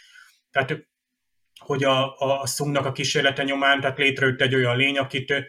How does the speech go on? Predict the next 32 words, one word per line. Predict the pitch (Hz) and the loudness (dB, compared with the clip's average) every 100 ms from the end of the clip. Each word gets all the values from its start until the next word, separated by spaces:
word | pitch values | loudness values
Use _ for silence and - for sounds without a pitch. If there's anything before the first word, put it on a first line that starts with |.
| - - _ _ _ | -14 -20 _ _ _
hoppá, | 135 127 123 120 143 | -10 -8 -6 -6 -8
össze | 131 127 | -10 -10
tudtak | 131 139 127 | -12 -12 -10
szerelni, | 143 123 110 107 107 _ _ _ _ _ | -8 -6 -8 -14 -20 _ _ _ _ _
és | 131 | -4
el | 147 135 | 0 0
tudták | 139 135 131 139 | -2 -4 -4 -4
indítani. | 123 117 123 123 | -8 -8 -10 -10
Tehát | 123 147 | -8 -4
nem | 139 | -4
volt | 135 131 | -4 -6
egy | 131 | -4
mechanizmus, | 135 135 127 120 131 127 | -4 -2 -4 -4 -6 -6
hogy | 127 | -4
a | 123 | -2
lore-t | 127 123 | 0 0
ne | 135 | -2
tudják | 131 123 123 117 | -2 -2 -2 -2
beindítani. | 120 120 120 131 131 | -2 -2 -2 -2 0
Egyébként | 135 143 135 | 0 0 -2
azt | 156 - | -2 -4
észrevettétek, | 139 - 156 160 165 147 135 | -8 -6 -6 -6 -6 -8 -10
ugye, | 131 127 | -8 -6
hogy | 127 123 _ _ _ _ _ | -6 -8 _ _ _ _ _
Riker | - 147 147 147 135 | -2 2 2 0 -2
ezt | 123 - | -2 -2
a | 135 131 131 | -2 0 -2
jól | 143 139 | -4 -4
bevált | 131 123 123 - | -2 -2 -2 -4
fogást | 127 127 117 131 | -2 -2 0 -2
alkalmazza | 123 131 123 123 135 | -4 -4 -4 -2 -2
Détánál, | 123 123 120 120 117 117 135 | 0 -2 -2 -4 -2 -2 -2